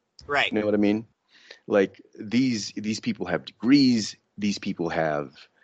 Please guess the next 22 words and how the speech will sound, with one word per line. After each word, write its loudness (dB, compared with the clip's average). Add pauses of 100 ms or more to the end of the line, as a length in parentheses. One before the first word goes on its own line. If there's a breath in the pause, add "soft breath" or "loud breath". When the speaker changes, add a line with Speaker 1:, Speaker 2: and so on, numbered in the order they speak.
(300 soft breath)
Speaker 2:
uh, 0 (400)
I 8
mean, 8 (1040)
they, 4
they, 0
they 6
have 0 (240)
expertise. -6
They're -4 (120)
experts -8 (200)
for -8
a -8
fucking -6
reason. -4 (500 soft breath)
Speaker 1:
Yeah. 0
Speaker 2:
You 4
know 2
what 0
I -4
mean? -8 (300 loud breath)
Like, 0 (220)
the, -2